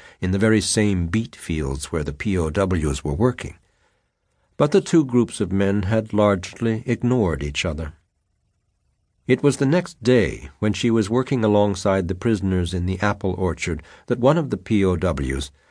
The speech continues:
that exuberant young giant named Callum, segued from the usual flirtatious banter to which she had grown accustomed and had come to expect from him,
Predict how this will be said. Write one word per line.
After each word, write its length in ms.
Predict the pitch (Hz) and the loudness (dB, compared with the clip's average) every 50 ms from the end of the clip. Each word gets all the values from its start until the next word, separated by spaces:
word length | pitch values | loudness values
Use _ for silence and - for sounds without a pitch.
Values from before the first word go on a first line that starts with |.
| _ _ _ _ _ _ _ _ | _ _ _ _ _ _ _ _
that 180 | - 92 95 92 | -2 -2 0 0
exuberant 760 | 98 95 95 95 95 110 117 110 92 95 95 85 76 73 - | -2 -2 -2 -2 0 0 0 0 0 0 0 0 0 -2 -2
young 400 | 98 101 98 87 87 90 92 90 | -2 -2 -2 0 -2 -2 -4 -2
giant 560 | 90 104 107 98 95 80 67 69 65 - - | 0 0 0 0 0 -2 -4 -4 -4 -4 -4
named 420 | 98 95 95 101 101 92 - - - | -2 -2 0 0 0 -2 -4 -8 -12
Callum, 540 | - - - 92 76 65 58 58 65 69 - _ _ _ _ _ _ _ _ _ _ _ _ | -8 -4 -2 -2 -2 -2 -4 -8 -10 -12 -14 _ _ _ _ _ _ _ _ _ _ _ _
segued 760 | - - - - 170 151 139 117 104 101 95 90 90 92 92 | -6 -4 0 2 2 2 2 2 2 2 2 2 0 -2 -4
from 240 | 90 - 107 98 95 | -4 -2 -2 0 0
the 80 | 98 | 0
usual 560 | 98 98 107 113 113 101 95 98 95 95 92 90 | 0 2 2 2 2 2 2 2 2 2 0 0
flirtatious 800 | - - 95 95 90 90 - 104 98 90 - - 98 90 90 | -2 -2 -2 -2 -2 -2 -2 -2 -2 -2 -2 -2 -4 -4 -4
banter 560 | - - 95 98 95 92 90 - 98 90 87 | -4 -2 -2 0 0 0 -2 -2 -2 -4 -4
to 160 | 82 - 104 92 | -4 -4 -2 0
which 180 | 95 104 101 | 0 0 -2
she 160 | - - 110 | -2 -2 -2
had 160 | 92 92 98 95 | -2 -2 -2 -2
grown 220 | 101 95 92 92 | -2 0 0 0
accustomed 720 | 95 92 - - 117 - - - - 92 85 85 85 82 | -2 -2 0 0 0 -2 -2 -4 -4 -4 -2 -2 -2 -2
and 120 | 92 87 87 | -2 -2 -2
had 200 | 98 92 90 - | -4 -4 -4 -2
come 240 | - 110 98 92 87 | -2 0 0 0 -2
to 100 | - 92 | -2 -4
expect 500 | 80 - - - - 139 135 123 - - | -4 -4 -6 -4 0 0 0 0 -2 -8
from 220 | - 90 80 76 | -4 -4 -2 -2
him, 220 | 80 82 76 71 | -2 -4 -4 -8